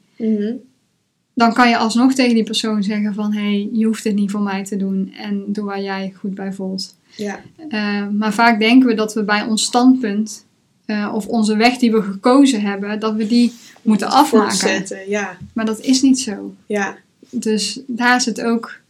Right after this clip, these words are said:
Speaker 2: ehm, we mogen fouten maken en als kind zijn, als baby zijn, mag dat helemaal. Maar eigenlijk naarmate we volwassen worden, mogen we nergens meer van terugkomen of mogen we geen fouten meer
Speaker 1: Ja,
Speaker 2: maken.
Speaker 1: eenmaal gekozen, blijft gekozen.
Speaker 2: Ja,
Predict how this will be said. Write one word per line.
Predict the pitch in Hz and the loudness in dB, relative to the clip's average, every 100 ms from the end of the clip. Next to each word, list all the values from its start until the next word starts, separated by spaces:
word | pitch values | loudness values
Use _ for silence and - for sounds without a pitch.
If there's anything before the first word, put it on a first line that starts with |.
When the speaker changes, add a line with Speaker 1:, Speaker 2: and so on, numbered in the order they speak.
| _ _ _ _ _ _ _ - | _ _ _ _ _ _ _ -6
Speaker 2:
ehm, | 214 208 202 202 202 202 208 - - _ _ _ _ | -2 -2 -2 -4 -6 -6 -6 -8 -18 _ _ _ _
we | 226 226 | 2 4
mogen | 226 247 285 262 | 6 8 6 6
fouten | - 247 262 254 | 4 4 4 2
maken | 214 208 208 226 | 2 0 0 -4
en | 233 220 | -4 -2
als | 220 214 - _ _ | 0 -2 -4 _ _
kind | 254 254 | 4 4
zijn, | 254 226 214 | 4 2 0
als | 214 202 | 0 4
baby | 220 247 | 4 4
zijn, | 220 214 214 | 2 0 2
mag | 208 214 | 0 0
dat | 214 220 | -2 -2
helemaal. | 214 214 208 220 196 196 269 277 _ _ _ | 0 0 2 2 2 0 -2 -6 _ _ _
Maar | - - | -2 2
eigenlijk | 226 240 226 | 4 4 4
naarmate | 220 220 226 233 220 | 2 2 2 0 -2
we | 220 | -2
volwassen | 220 214 254 269 269 247 - _ _ _ | 0 2 2 2 0 -2 -6 _ _ _
worden, | 233 240 247 233 | 0 2 4 4
mogen | 233 233 240 | 4 2 2
we | 233 233 233 | 2 2 2
nergens | 220 240 233 - | 2 2 2 2
meer | 226 | 2
van | 220 226 | 2 0
terugkomen | 220 240 - 220 220 214 214 220 | 0 -4 -2 0 2 0 -2 -6
of | 214 | -8
mogen | 214 214 214 | -6 -4 -4
we | |
geen | 214 220 | -4 -4
fouten | 254 269 262 | 0 0 -2
meer | 196 190 | -4 -2
Speaker 1:
Ja, | 190 | -2
Speaker 2:
maken. | 196 214 | -2 -2
Speaker 1:
eenmaal | 208 214 | -2 -2
gekozen, | - 226 233 226 233 233 208 | -6 -4 2 4 4 2 -2
blijft | 214 226 233 | -2 -2 -6
gekozen. | - 208 208 254 254 254 | -12 -10 -6 -2 2 2
Speaker 2:
Ja, | 226 | 2